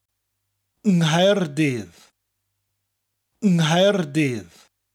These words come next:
Okay, so that's not the most complicated thing in the world. C becomes an N G H.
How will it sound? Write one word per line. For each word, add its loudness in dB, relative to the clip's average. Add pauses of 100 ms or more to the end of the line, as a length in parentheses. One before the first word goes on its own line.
(1600)
Okay, -2 (220)
so -6
that's -2
not -2
the -2
most 0
complicated -4
thing -4
in -6
the -6
world. -6 (720)
C 0
becomes -4 (220)
an -4
N 0
G -2
H. -6